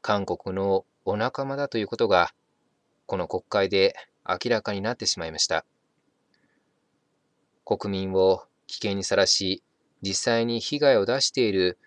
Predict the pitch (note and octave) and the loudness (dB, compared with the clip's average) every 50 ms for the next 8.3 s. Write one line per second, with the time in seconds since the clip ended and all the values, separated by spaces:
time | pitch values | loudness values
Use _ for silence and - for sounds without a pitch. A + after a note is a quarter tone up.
0 | _ _ _ _ - - B2 C#3 C#3 - - - - - D#3 D3+ C#3 - - A2+ | _ _ _ _ -4 -4 -2 -2 -2 -4 -6 -6 -4 -2 0 -2 0 -2 -4 -6
1 | G2 F#2 - C#3 D3+ C#3 - - G#2+ F#2+ - - _ _ _ _ _ _ _ _ | -6 -2 0 0 2 2 2 4 4 4 4 2 _ _ _ _ _ _ _ _
2 | _ _ _ _ _ _ _ _ - G2 F#2 G2+ G#2 G2+ G2 G2 F#2+ - - A2 | _ _ _ _ _ _ _ _ -8 -6 -2 -2 -2 0 -2 -2 -2 0 2 2
3 | A2+ - B2 B2 A#2+ B2+ C3+ B2+ G#2 G2+ F#2+ F#2+ F#2+ F2+ - - - G2+ G2+ G2 | 2 2 2 0 2 2 2 2 4 6 6 6 6 4 0 -4 -8 -8 -6 -6
4 | A#2+ C3 C3+ C3 B2+ - - B2 A#2+ _ - C#3 C#3 C#3 C#3+ D3+ D3+ C#3+ A#2 A#2 | -4 -4 -4 -4 -2 -2 -2 -2 -2 _ -2 0 0 0 -2 -4 -4 -2 2 2
5 | B2+ D#3 C#3 - G#2 F#2+ E2 - - _ _ _ _ _ _ _ _ _ _ _ | 4 4 4 6 6 6 6 4 -2 _ _ _ _ _ _ _ _ _ _ _
6 | - F2+ E2+ E2+ G2 A#2 C#3 D3+ D#3 - - F#2+ D#2 - _ _ _ _ _ _ | -2 -2 -2 0 -2 -6 -6 -8 0 4 4 4 4 2 _ _ _ _ _ _
7 | _ - - - D3+ D#3+ - E3 F3 - F3 E3 E3+ F3+ F3 D#3 C3 G2+ F#2 F2+ | _ -14 -4 -2 -2 0 0 -2 -4 -4 -2 -2 0 0 2 2 2 4 4 6
8 | F2+ F2+ F2 - - | 6 6 4 2 -4